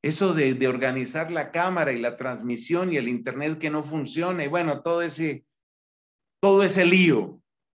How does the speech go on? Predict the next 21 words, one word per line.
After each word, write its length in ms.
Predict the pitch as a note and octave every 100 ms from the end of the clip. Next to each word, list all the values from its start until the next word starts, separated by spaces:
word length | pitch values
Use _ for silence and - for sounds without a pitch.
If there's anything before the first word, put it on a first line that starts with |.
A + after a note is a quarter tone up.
| _
Me 140 | D3 D#3
costó 340 | E3 D#3+ F#3+
trabajo". 600 | G3 F#3 F#3 F3 - - _ _ _ _ _ _ _
Pero 180 | - C3+
decía 460 | B2+ B2+ - E3+ D#3+
él, 320 | C#3 A#2 - _ _ _ _ _ _ _ _ _ _ _ _ -
Más 420 | D3+ G#3 G#3 -
que 140 | -
la 160 | D#3+ C#3
misma 420 | D3+ E3 D#3+ E3
parte 400 | E3 D#3+ D#3+ D#3
técnica 680 | C3+ - D#3 E3 F3+ E3+ C#3+
que 80 | C3
al 100 | G#2+
fin 160 | C#3+
y 80 | D3+
al 140 | C#3+ -
cabo 260 | D3 D3
uno 160 | D3+ D3
termina 360 | - A2+ C3
aprendiéndola. 840 | C#3 B2+ G#2+ G#2 C3+ D#3 C3 A2+